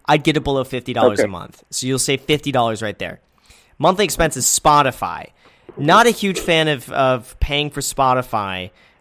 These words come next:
Speaker 1: Um, you know, it's up to, that, that's one of those charges where I think if you get enough use out of it, fine. I'm gonna let twelve dollars a month, I will let that slide. Car insurance, one hundred and twenty dollars a month.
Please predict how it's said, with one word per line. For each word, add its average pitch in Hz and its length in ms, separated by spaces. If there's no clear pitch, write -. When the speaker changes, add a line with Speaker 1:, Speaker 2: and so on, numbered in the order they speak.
Speaker 1:
Um, 107 640
you 135 160
know, 131 400
it's 156 500
up 208 200
to, - 160
that, 233 280
that's 254 200
one 240 140
of 214 60
those 196 140
charges 175 280
where 165 140
I 160 100
think 151 160
if 135 80
you 135 80
get 139 140
enough 143 240
use 131 240
out 135 160
of 127 100
it, 135 260
fine. 101 400
I'm 123 160
gonna 123 140
let 123 260
twelve 175 320
dollars 151 400
a 139 60
month, 127 200
I 127 120
will 123 100
let 117 140
that 110 140
slide. 104 240
Car 202 260
insurance, 127 400
one 185 200
hundred 170 240
and 147 100
twenty 156 240
dollars 131 280
a 123 40
month. 98 180